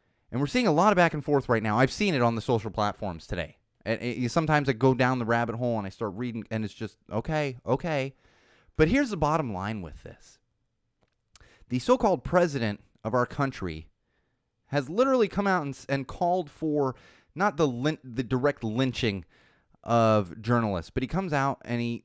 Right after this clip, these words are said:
talks about how bad journalists are and how bad they are for our country. And he has an entire fan base. I'm not even calling them a base. I'm calling them a fan base 'cause they may as well be fans of a fucking sports team.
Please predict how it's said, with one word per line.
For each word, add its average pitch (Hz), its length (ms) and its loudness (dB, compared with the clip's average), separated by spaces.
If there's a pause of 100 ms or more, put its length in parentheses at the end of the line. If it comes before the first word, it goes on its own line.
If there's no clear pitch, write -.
talks 196 320 -2
about 107 400 -2
how 120 280 -6 (140)
bad 117 360 -2
journalists 104 560 -4
are 92 340 -10
and 95 100 -10
how 107 140 -4
bad 110 380 -4
they 117 100 0
are 101 220 -2
for 98 160 -4
our 87 80 -4
country. 87 400 -10 (260)
And 135 100 -4
he 226 120 2
has 220 240 2 (240)
an 147 80 -2
entire 185 360 -4
fan 175 380 0
base. 90 340 -2
I'm 214 120 -2
not 247 100 0
even 160 140 -4
calling 160 320 2
them 131 120 -2
a 104 60 2
base. 92 420 -2
I'm 208 80 -4
calling 247 200 0
them 170 80 -2
a 107 60 0
fan 135 400 0
base 87 260 -8
'cause 120 160 -8
they 165 180 0
may 220 160 -2
as 175 80 -2
well 165 140 0
be 127 100 -4
fans 123 320 -6
of 98 80 -8
a 87 80 -6
fucking - 400 -4
sports - 380 -4
team. 80 260 -10